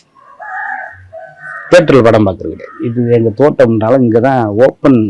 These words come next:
ஸ்க்ரீன் கட்டி ப்ரொஜெக்டர் வச்சு எம் ஜி ஆர் படம் ஓட்டுவாங்க, black and white படம். அப்படி பார்த்து நான் பெரிய எம் ஜி ஆர் ரசிகராக மாறி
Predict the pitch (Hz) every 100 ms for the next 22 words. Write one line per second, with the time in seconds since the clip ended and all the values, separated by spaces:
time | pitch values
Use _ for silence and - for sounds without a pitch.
0 | - - - 123 123 98 - 131 220 -
1 | - 117 110 104 90 - - _ _ _
2 | _ _ 113 117 110 98 92 87 98 -
3 | - 117 104 104 90 - - _ _ _
4 | _ _ _ _ _ 175 - 170 160 160
5 | 180 165 127 104 107 131 151 117 117 104
6 | 98 104 87 76 -